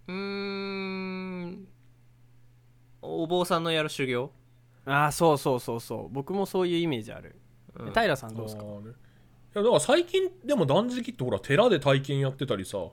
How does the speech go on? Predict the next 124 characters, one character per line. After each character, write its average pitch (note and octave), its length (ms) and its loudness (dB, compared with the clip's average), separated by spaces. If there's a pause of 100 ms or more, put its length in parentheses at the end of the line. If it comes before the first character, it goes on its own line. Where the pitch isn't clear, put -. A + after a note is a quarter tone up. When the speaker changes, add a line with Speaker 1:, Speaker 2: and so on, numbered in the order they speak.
Speaker 2:
う D#3 80 -2
ん。 B2+ 480 0 (500)
Speaker 3:
結 C4 200 -6
構 D#3+ 120 0
な D#3+ 80 4
ん D3+ 40 2
か - 80 0
そ D3+ 140 0
う D3+ 60 2
い D#3 40 2
う、 D#3 40 0
な D#3+ 100 0
ん - 20 -4
だ A2 80 0
ろ G2 60 -4
う F2+ 40 -8
ね、 F2 140 -8
俺 A#3 160 4
の D4 80 0
中 C#4+ 180 8
だ B2+ 80 6
と - 120 4
ア G#3 60 2
ク - 100 -6
テ G3+ 80 -2
ィ - 20 0
ビ F#3 60 -4
テ G3+ 100 -2
ィ F#3 40 2
の F3+ 60 4
一 F3 60 -2
個 - 120 -10
か F#2+ 100 -6
な - 80 -8
っ - 40 -20
て - 160 -16
い D2 60 -10
う。 - 40 -16 (100)
Speaker 2:
あ A#3 500 4
ー、 - 40 0
な G#3 100 0
る G#3 80 -2
ほ G#3 60 2
ど - 60 4
ね。 - 60 6
Speaker 3:
バ A3 140 12
ン C4+ 60 6
ジ C#4 120 2
ー C4+ 60 4
ジ D4 80 8
ャ C4 60 12
ン B3+ 40 6
プ - 80 -10
と B2+ 140 0
同 A#2 100 2
じ A#2 80 -2
立 A2+ 120 -2
ち - 20 -8
位 A#2 40 -2
置 - 100 -12
だ - 80 -10
ね。 - 140 -18 (180)
Speaker 2:
あ F3+ 680 8
ー、 - 20 0
そ A#3 340 -2
う C4 40 2
い B3 140 0
う - 20 0
Speaker 3:
あ B3 40 2
ー、 B3 40 4
身 F#3 60 4
の A3 120 6
危 - 80 -4
険 A#3 280 10
を A3+ 80 6
ち B2+ 100 0
ょ - 20 4
っ G#2+ 40 2
と、 A2+ 60 -2
Speaker 2:
あ - 0 -
れ - 20 -
も - 0 -
あ - 0 -
る - 0 -
の - 40 -6
か。 C#3+ 40 -2
Speaker 3:
身 D#3+ 120 2
の G#3+ 120 4
危 - 60 -10
険 G#3+ 200 2
が G#3 100 4
ち G#3+ 80 -2
ょ - 20 2
っ G3+ 40 0
と C#3 180 2
あ C3+ 40 4
る C3 80 2
け G#2+ 100 -4
ど、 G2+ 80 -2
ま C3 120 0
あ、 - 20 2
や A2 80 2
っ G2+ 80 -2
て D3 80 -2
み C#3+ 80 0
た D3 100 4
い C#3 80 0
人 G#2+ 80 -10
い G2+ 40 -6
る G2+ 80 -6
だ F#2+ 80 -2
ろ D#2+ 80 -10
う - 20 -12
な、 E2 80 -12
み E2 60 -8
た D3+ 180 2
い B2+ 40 -2
な。 C3+ 60 -2
Speaker 2:
は B2+ 60 -2
い A#2 60 -6
は B2 40 -6
い G#2+ 120 -10
は E2+ 60 -14
い。 - 60 -18